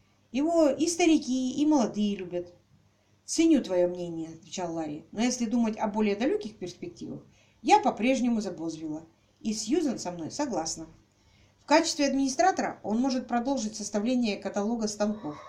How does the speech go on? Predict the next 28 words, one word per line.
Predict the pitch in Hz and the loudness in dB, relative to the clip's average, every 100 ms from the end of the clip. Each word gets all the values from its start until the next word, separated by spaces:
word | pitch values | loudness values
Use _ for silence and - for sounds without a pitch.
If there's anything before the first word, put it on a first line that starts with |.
| - - - - | -16 -14 -14 0
помочь | 208 208 262 277 | 2 4 4 2
нам | - 233 214 | 2 0 0
организовать | 214 196 202 185 202 220 | -4 -2 -2 -2 0 0
музей | 202 180 180 208 | -2 -6 -4 -4
книгопечатания | 208 196 - - 175 175 180 175 175 - - - | -2 -6 -8 -6 -4 -4 -6 -8 -12 -16 -20 -10
и | 208 | -6
занять | 196 202 202 247 226 | 0 0 0 -2 -2
должность | 190 208 226 262 - | -2 0 0 -2 -4
его | 214 180 214 | -8 -6 -6
хранителя. | 226 196 160 156 160 165 - _ _ _ - | -4 -6 -8 -12 -16 -18 -20 _ _ _ -8
Осмелюсь | 202 208 240 240 208 | -4 0 2 2 -2
утверждать, | 208 180 175 175 269 285 - _ _ | -6 -8 -4 0 0 0 -16 _ _
этот | - 349 320 | 0 2 4
музей | 285 269 302 | 4 6 6
будет | 254 262 254 - | 6 2 -4 -2
уникальным | 262 302 294 254 196 170 156 | 4 4 6 4 4 0 -10
по | 180 | -8
своим | 180 180 175 | -6 -4 -6
масштабам | 170 - 262 247 214 | -8 0 0 0 -4
в | |
Соединенных | - 175 170 185 208 202 | -8 -8 -8 -4 -2 -2
Штатах, | - 185 147 151 - _ | -2 -2 -2 -8 -14 _
если | - 202 | -6 -2
не | 214 | -2
сказать | 208 214 214 226 | -2 0 0 0
во | 233 | -2
всем | 254 277 | 2 4
мире. | 311 330 - | 6 4 2